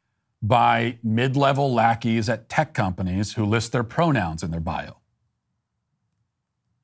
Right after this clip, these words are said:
They're the tyrants who destroy our liberty and effectively rig our elections by rigging the information that we're able to see. Which is why the only remedy here is to turn the fire hose on and let all the information out.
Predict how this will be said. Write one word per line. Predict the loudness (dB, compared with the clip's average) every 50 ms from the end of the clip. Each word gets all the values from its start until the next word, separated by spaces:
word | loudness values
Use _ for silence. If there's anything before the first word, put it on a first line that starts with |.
| _ _
They're | -2 2 4 4 4 4 2
the | 0
tyrants | 2 2 2 2 2 0 -4 -10 -14 -16 -16 -20 -20 _ _ _ _ _ _ _ _
who | _ 0 0
destroy | 2 0 -2 0 0 2 4 4
our | 4 4 4
liberty | 2 0 0 0 0 0 0 0
and | 0 -2
effectively | -2 0 0 -2 -2 -2 -2 -2 -2 -2
rig | 0 0 0 2
our | 2 2 2
elections | 2 0 -2 -2 -4 -4 -4 -4 -4 -4 -6 -10 -14 _ _ _ _ _ _ _ _ _
by | 0 0 0
rigging | 2 2 2 2 2 2 2 2
the | 0 0
information | 0 0 0 0 0 0 -2 -2 -4
that | -2
we're | -2 -2 -2
able | -2 -2 -4 -4
to | -6 -6
see. | -8 -8 -10 -10 -14 _ _ _ _ _ _ _ _ _ _ _ _ -20 _ _ -20 _ _ _ _ _ _ _ _ _ _ _ _
Which | 2 4
is | 6
why | 6 6 4
the | 4
only | 2 2 2 2
remedy | 4 4 4 4 4 0 -2 -2
here | -2 -2 0 0
is | 0 0 0
to | 0 -2
turn | 0 0 2 2
the | 2
fire | 2 4 4 4 4 2
hose | 0 -4 -4 -2
on | -2 -2 -2 0
and | 0 2
let | 2 2 4
all | 4 2 2
the | 2 0
information | 0 0 0 -2 0 0 0 -2 -2 -6
out. | -8 -8 -12 -14